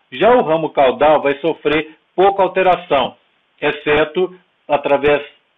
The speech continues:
atra-, através do desenvolvimento do que a gente chama de vertículo do seco, ah, que vai dar origem ao seco e ao apêndice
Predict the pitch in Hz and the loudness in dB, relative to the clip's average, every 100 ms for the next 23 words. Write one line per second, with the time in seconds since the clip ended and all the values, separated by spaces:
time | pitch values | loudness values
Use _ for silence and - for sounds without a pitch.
0 | _ - 127 131 127 143 131 139 139 135 | _ -8 -6 -4 -4 -4 -4 -2 -2 -4
1 | 139 127 147 120 139 139 139 - 139 135 | -8 -4 -4 -4 -6 -6 -10 -4 -4 -4
2 | 135 143 139 131 131 135 - 180 175 170 | -6 -4 -6 -6 -6 -6 -6 -14 -8 -6
3 | 147 156 - 143 131 - - _ _ _ | -6 -10 -4 -2 -2 -4 -20 _ _ _
4 | - 135 131 139 127 135 139 135 131 123 | -2 0 0 -2 0 2 2 0 0 -2
5 | 147 - 147 147 147 - _ _ 151 151 | -4 -4 -2 -2 -4 -12 _ _ -2 2
6 | 156 151 - 127 127 - | 2 0 -2 -8 -8 -12